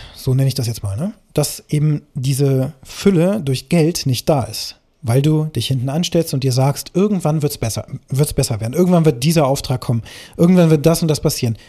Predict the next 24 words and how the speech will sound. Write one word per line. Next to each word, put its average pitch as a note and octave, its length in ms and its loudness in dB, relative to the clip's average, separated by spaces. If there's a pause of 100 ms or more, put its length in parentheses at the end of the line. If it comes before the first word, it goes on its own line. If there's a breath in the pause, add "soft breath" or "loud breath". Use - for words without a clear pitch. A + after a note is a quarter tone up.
(120)
Irgendwann D#3+ 480 2
werde D3 100 2
ich C#3 80 -4
dann C#3+ 140 -2
Sport C#3 400 0
machen C3+ 180 2
und B2+ 100 -4
dann B2 120 -2
werde A#2+ 120 -4
ich - 120 -8 (260 soft breath)
besser D#3+ 260 0
essen, D3+ 360 0 (240 soft breath)
dann A#2+ 140 0
werde A#2+ 80 0
ich G#2+ 120 -4
dies E3+ 220 -2
machen D#3+ 160 2
und D#3 60 0
dann D3 80 0
werde D3+ 100 0
ich C3 80 -4
das - 220 -4
machen. A2+ 280 -4 (320 loud breath)
Irgendwann, D3 560 0